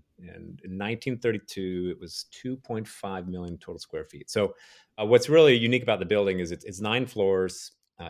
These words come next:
each floor is about two hundred twenty thousand square feet. So that's about ten X the size of a traditional office floor plate in a traditional high-rise office building. So we'll, we say it's like a skyscraper set on its side.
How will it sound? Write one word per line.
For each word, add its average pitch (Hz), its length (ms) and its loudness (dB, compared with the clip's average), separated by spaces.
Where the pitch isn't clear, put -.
each 110 220 -8
floor 107 420 0
is 87 100 -2
about 87 240 -4
two 101 100 -8
hundred 95 180 -6
twenty 92 200 -10
thousand 85 320 -10
square 82 320 -10
feet. 73 400 -14
So 82 340 -10
that's 90 200 -10
about 87 300 -8
ten 110 220 -8
X 95 220 -8
the - 80 -20
size 85 340 -8
of 82 80 -14
a 87 60 -16
traditional 85 520 -12
office 85 400 -12
floor 80 300 -10
plate 78 220 -12
in 87 80 -14
a 80 60 -14
traditional 80 540 -12
high-rise 82 400 -12
office 78 240 -12
building. 147 400 -6
So 95 420 -4
we'll, 98 360 -6
we 101 140 -8
say 98 240 -2
it's - 220 -8
like 90 120 -10
a 92 40 -14
skyscraper 87 640 -6
set 87 200 -8
on 82 120 -12
its - 140 -16
side. 73 340 -10